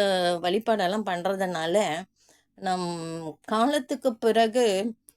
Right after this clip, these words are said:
குற்றவாளியை சட்டத்தின் முன்னாடி இழுத்துட்டு போகும் காவலர்கள் அடித்து உதைத்து இழுத்து செல்வார்கள். அந்த மாதிரி செல்லாம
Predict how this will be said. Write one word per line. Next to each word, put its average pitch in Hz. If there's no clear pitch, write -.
குற்றவாளியை 262
சட்டத்தின் 214
முன்னாடி 202
இழுத்துட்டு 214
போகும் 175
காவலர்கள் 196
அடித்து 226
உதைத்து 202
இழுத்து 220
செல்வார்கள். 147
அந்த 214
மாதிரி 302
செல்லாம 240